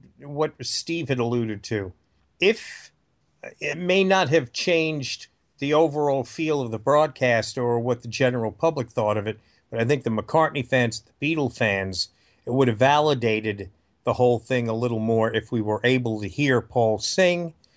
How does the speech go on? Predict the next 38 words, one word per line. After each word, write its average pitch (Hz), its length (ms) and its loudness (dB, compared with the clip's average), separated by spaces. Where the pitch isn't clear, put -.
There'd 104 160 -6
be 110 120 0
less 110 280 2
of 107 100 0
a 127 60 0
debate 117 440 0
about 107 400 2
the 113 360 -2
purpose, 147 480 0
the 120 160 -2
intention, 123 680 0
the 113 360 0
value 123 400 2
of 107 100 -4
the 110 60 -2
whole 127 180 -2
collaboration 113 800 -2
to 113 60 -2
begin 143 340 0
with. 113 320 -2
And 120 200 4
then, 120 460 4
uh, 113 380 2
you 123 200 2
know, 95 360 0
of 113 120 -2
course, 160 360 4
even 160 260 -4
if 127 120 -8
we 139 100 -2
heard 156 280 0
Paul 127 280 0
sing, 127 420 -2
Kanye's 131 540 0
actions 123 500 0
after 110 260 -2
the 101 60 -4
broadcast 123 760 0